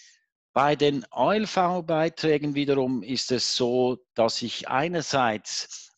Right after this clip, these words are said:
die beiden Personen subtrahieren muss, summenmäßig, nämlich Freddy Krüger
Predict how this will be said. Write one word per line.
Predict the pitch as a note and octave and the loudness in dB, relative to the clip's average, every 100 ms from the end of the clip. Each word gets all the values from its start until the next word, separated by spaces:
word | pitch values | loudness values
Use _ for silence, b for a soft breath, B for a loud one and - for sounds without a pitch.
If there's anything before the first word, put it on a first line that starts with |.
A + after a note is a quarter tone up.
| _ | _
die | A#2+ | -2
beiden | A#2+ B2+ A#2+ B2 | 2 2 0 -4
Personen | A#2+ A#2+ A#2+ C#3 E3 D#3 | -4 -4 -2 -2 -2 -2
subtrahieren | D3+ E3+ _ C#3 C#3 C3+ C#3+ D3 | -4 -4 _ -2 -2 0 0 0
muss, | C#3 C#3 - | -2 -4 -4
summenmäßig, | - B2+ C#3 C3+ B2+ B2 C3+ - - C3+ C3+ - - | -2 0 0 2 2 2 0 -2 -2 -2 -2 -10 -6
nämlich | A2 A2 A2+ - | -4 -4 -4 -4
Freddy | A2+ A2+ A#2 | -4 -4 -6
Krüger | - B2 C3+ D3 D3 C#3 | -8 -4 -4 0 2 2